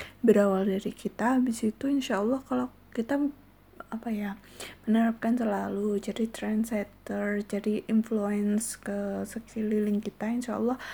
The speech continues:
akan menyebar kebaikan itu ke se-, se-, kemanapun gitu kan.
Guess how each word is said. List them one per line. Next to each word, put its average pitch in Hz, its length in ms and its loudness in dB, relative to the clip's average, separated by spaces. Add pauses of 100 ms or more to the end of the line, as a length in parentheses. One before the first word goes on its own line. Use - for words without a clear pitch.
(160)
akan 240 240 0
menyebar 220 480 4
kebaikan 208 560 -2
itu 202 480 -2
ke 254 240 0
se-, - 400 -10
se-, 208 720 -2 (400)
kemanapun 214 1300 2
gitu - 320 -10
kan. - 400 -10